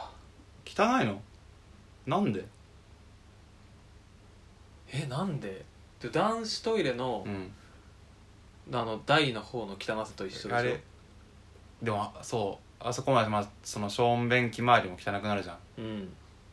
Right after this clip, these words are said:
Speaker 1: でも、それってさ、もう、じじ、クソじじと、
Speaker 2: うん。
Speaker 1: まあ、あとはその、モラルのない若者とかが、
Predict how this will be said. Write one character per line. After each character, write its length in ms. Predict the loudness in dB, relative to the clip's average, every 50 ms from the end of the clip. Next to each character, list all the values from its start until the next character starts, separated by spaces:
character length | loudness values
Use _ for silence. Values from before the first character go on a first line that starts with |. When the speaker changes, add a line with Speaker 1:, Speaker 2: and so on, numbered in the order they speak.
| -20 -20 -14 -8
Speaker 1:
で 80 | -6 -6
も、 80 | -6
そ 180 | -4 -4 -2 0
れ 80 | 0 -2
っ 40 |
て 220 | -2 -4 -6 -6 -4
さ、 320 | -2 0 2 2 0 0 -6 -16 -20 -20 -20 -20 -20 -20 -20 -20 -20 -20 -20 -20 -20 -14 -8
も 220 | -6 -4 -4 -4
う、 40 | -6 -8 -6
じ 220 | -4 0 0 0
じ、 140 | 0 -2 -2
ク 80 | -2 2
ソ 160 | 4 4 6
じ 160 | 6 4 4
じ 180 | 2 -2 -2 2
と、 360 | 4 6 6 6 6 2 -2 -10 -16 -14
Speaker 2:
う 40 | -10 -10
ん。 160 | -10 -10 -12 -16 -18 -20 -14 -6
Speaker 1:
ま 100 | -2 -2
あ、 40 | -2
あ 40 | 0
と 80 | 0
は 80 | 0 0
そ 80 | 0
の、 80 | -2 0
モ 100 | 2 6
ラ 120 | 6 6
ル 80 | 4 4
の 100 | 0 0
な 140 | 0 0 0
い 60 | 0
若 260 | -2 -4 -4 -2 -2
者 240 | -2 -2 -4 -6 -6
と 120 | -6 -6
か 100 | -6 -6
が、 340 | -6 -6 -6 -8 -8 -8 -12